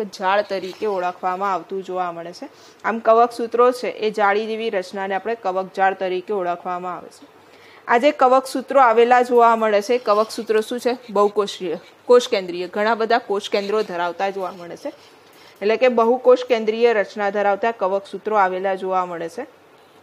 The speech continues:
સામાન્ય રીતે એમની વચ્ચે શું આવેલા હોય છે? પડદા, પડદા જેવી રચના, એટલે કે એકબીજાને અલગ પાડતી એવી પડદાયુક્ત રચના આવેલી જોવા મળે છે અને એના દ્વારા શું થાય છે? એક રચના બનતી જોવા મળે છે.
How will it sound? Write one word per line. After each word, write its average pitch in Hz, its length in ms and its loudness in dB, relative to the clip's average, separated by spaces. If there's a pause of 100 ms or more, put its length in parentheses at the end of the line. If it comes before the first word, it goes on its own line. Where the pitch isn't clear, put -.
(920)
સામાન્ય 262 480 4
રીતે 277 220 0
એમની 254 240 0
વચ્ચે 226 340 0
શું 254 240 -2
આવેલા 226 260 2
હોય 202 160 2
છે? 240 140 -4 (120)
પડદા, 226 380 4
પડદા 214 360 2
જેવી 214 260 -2
રચના, 190 340 -2
એટલે 190 160 -4
કે 226 100 0
એકબીજાને 220 420 -2
અલગ 208 300 2
પાડતી 214 320 0
એવી 220 220 -6
પડદાયુક્ત 202 560 0
રચના 196 420 -4
આવેલી 185 320 -6
જોવા 190 280 -2
મળે 180 240 -8
છે 226 140 -14 (260)
અને 202 180 -2
એના 220 160 2
દ્વારા 196 320 0
શું 226 200 -10
થાય 196 180 -4
છે? 208 140 -10
એક 202 100 -10
રચના 190 360 -6
બનતી 190 380 -8
જોવા 180 260 -4
મળે 170 220 -14
છે. - 180 -16